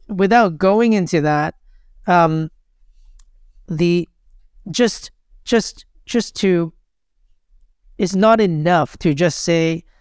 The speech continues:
"You, well, I want you to be able to read and write. I want you to be able to express yourself, but I want you to be able to express yourself to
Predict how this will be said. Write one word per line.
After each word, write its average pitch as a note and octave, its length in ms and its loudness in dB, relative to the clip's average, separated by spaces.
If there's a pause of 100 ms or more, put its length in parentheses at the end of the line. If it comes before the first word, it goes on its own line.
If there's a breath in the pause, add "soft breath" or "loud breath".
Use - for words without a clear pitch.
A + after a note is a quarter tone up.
(540)
"You, F3 180 -8
well, E3 180 2
I F3 100 4
want F#3 300 2
you F#3 60 2
to E3 120 2
be D3+ 100 2
able D#3 180 2
to D#3+ 60 2
read D#3 280 2
and C#3+ 200 -2
write. C#3+ 380 -2
I D#3+ 80 0
want E3 260 0
you E3 100 2
to D3+ 100 0
be D3+ 220 0
able D#3 180 0
to D3+ 80 -2
express D3 420 -2
yourself, C#3+ 420 -2 (320 soft breath)
but F3 120 -2
I D#3+ 100 0
want G#3 200 0
you G#3+ 80 2
to G3 100 2
be F3+ 140 2
able F#3+ 220 0
to E3+ 220 -2
express F#3 540 -2
yourself D#3+ 600 0 (260 soft breath)
to F3 220 -4